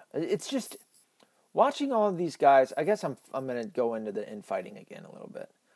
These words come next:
Watching all these guys go after each other, go after their throats, it's just, ah, God, it just sucks, man. It's, um,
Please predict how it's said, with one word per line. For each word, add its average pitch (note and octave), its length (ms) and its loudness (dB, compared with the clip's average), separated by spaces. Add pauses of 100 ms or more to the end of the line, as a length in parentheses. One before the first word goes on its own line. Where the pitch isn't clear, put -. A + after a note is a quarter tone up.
(200)
Watching G#3+ 400 4
all F3+ 140 4
these D#3 200 -2
guys C3 340 6
go B2+ 200 4
after C3 320 6
each G2 140 -8
other, G2 180 -6
go A2 180 0
after A#2+ 260 4
their G#2 140 -6
throats, - 560 0
it's - 220 -10
just, - 580 -4 (2250)
ah, F#3 400 -2 (160)
God, B2 420 4 (160)
it - 80 -10
just C3 300 -8
sucks, C#3+ 400 4
man. G#2 260 -8 (260)
It's, - 360 -6
um, A2 520 -2